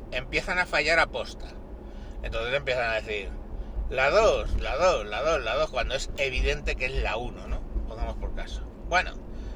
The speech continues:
pues la sorpresa es que en un treinta y siete por ciento de los casos, la gente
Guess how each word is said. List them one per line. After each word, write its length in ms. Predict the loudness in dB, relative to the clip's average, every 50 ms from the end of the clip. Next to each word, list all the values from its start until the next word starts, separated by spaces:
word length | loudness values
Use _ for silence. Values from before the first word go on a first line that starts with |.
| -10 -6 -4
pues 160 | -4 -2 2
la 180 | 4 4 4 6
sorpresa 720 | 6 4 4 4 4 2 2 2 4 2 2 0 0 -2 -8 -12 -10 -10 -10 -8 -10 -10 -10 -6 -2
es 640 | 0 2 2 2 0 -2 -6 -8 -8 -8 -8 -10 -10 -8 -6
que 260 | -4 -2 -2 -4 -4 -6 -4 -2
en 420 | 0 0 0 -2 -2 -2 -2 0 0 0 0 0
un 220 | 0 0 0 0
treinta 380 | 0 2 2 2 0 0 0 0
y 60 | 0
siete 280 | 0 0 -2 -2 -2 -4
por 120 | -4 -4
ciento 440 | -4 -6 -6 -6 -4 -6 -6 -6 -8 -8 -8 -8 -8 -8 -8 -8 -8 -6 -4
de 140 | -4 -2 -2
los 180 | -2 -2 -4 -4
casos, 540 | 0 0 2 2 2 -2 -6 -6 -8 -10 -12 -14 -14 -14 -12 -12 -12 -14 -14 -14 -12 -12 -10 -10 -10 -10 -10 -10 -8 -10 -8 -6
la 180 | 0 0 0 2
gente 480 | 2 0 0 0 0 0 0 0 -2